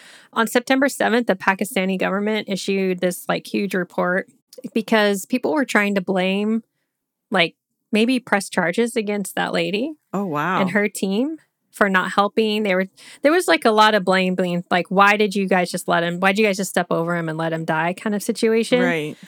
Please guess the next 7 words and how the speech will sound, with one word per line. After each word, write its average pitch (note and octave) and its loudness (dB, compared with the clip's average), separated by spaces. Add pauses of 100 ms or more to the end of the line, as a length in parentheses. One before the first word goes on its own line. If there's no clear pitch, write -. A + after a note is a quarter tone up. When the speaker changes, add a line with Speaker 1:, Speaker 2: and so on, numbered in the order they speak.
(260)
Speaker 1:
But A3+ 4 (580)
it B3 2
basically A#3+ 2
found G3+ 0
that F#3 0 (180)
no A3 2
one A3+ 0